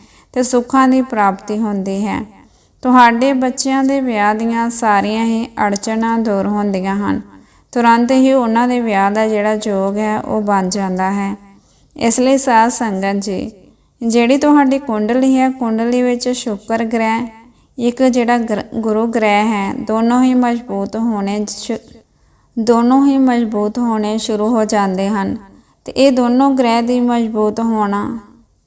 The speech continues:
ਤੇ ਇਹਨਾਂ ਦੋਵਾਂ ਗ੍ਰਹਿਾਂ ਨੂੰ ਮਜ਼ਬੂਤ ਹੋਣਾ ਵੀ ਚਾਹੀਦਾ ਹੈ। ਅਸੀਂ ਆਪਣੇ ਜਿਹੜੇ ਸ਼ੁੱਕਰ ਗ੍ਰਹਿ ਤੇ ਗੁਰੂ ਗ੍ਰਹਿ ਜੇਕਰ ਕਮਜ਼ੋਰ ਸਾਡਾ ਚੱਲਦਾ ਹੈ ਤਾਂ ਸਾਡੀ ਜਿਹੜੀ ਕੁੰਡਲੀ ਹੈ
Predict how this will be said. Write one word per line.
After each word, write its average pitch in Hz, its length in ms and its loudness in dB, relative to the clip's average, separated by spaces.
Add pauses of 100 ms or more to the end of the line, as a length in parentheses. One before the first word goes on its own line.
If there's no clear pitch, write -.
(580)
ਤੇ 247 80 0
ਇਹਨਾਂ 254 200 6
ਦੋਵਾਂ 226 340 0
ਗ੍ਰਹਿਾਂ 240 420 0
ਨੂੰ 240 160 0
ਮਜ਼ਬੂਤ 226 500 -2
ਹੋਣਾ 202 420 0
ਵੀ 220 220 0
ਚਾਹੀਦਾ 202 500 -2
ਹੈ। 214 240 -2 (460)
ਅਸੀਂ 262 340 2
ਆਪਣੇ 262 280 0
ਜਿਹੜੇ 254 240 0
ਸ਼ੁੱਕਰ 226 460 -4
ਗ੍ਰਹਿ 214 320 0
ਤੇ 220 200 -6
ਗੁਰੂ 202 320 -2
ਗ੍ਰਹਿ 214 300 0
ਜੇਕਰ 214 380 -2
ਕਮਜ਼ੋਰ 220 580 0
ਸਾਡਾ 202 440 0
ਚੱਲਦਾ 196 460 0
ਹੈ 208 220 -2 (640)
ਤਾਂ 262 100 0
ਸਾਡੀ 247 360 4
ਜਿਹੜੀ 262 260 0
ਕੁੰਡਲੀ 240 600 -2
ਹੈ 240 240 -4